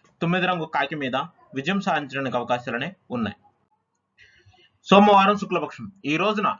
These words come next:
ఏ దిశలో కోడి పుంజును పందెమును వదలాలి? సోమవారం రోజు దక్షిణ దిశలో కోడి పుంజును పందెమును వదలటం వల్ల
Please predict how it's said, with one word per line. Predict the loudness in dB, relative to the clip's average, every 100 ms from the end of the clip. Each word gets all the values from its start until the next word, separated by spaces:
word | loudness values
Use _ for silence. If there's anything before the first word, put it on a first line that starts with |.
| -4
ఏ | -4
దిశలో | -2 -4 -4 -4
కోడి | -2 0 -2
పుంజును | 0 -2 -2
పందెమును | -2 -2 -2
వదలాలి? | -2 -2 -2 -4 -8
సోమవారం | -4 0 2 2 0
రోజు | 0 -2
దక్షిణ | -4 -4 -4
దిశలో | -4 -4 -4
కోడి | -2 -2
పుంజును | -2 -4 -4
పందెమును | -4 -4 -4 -4
వదలటం | -4 -4 -4
వల్ల | -4 -4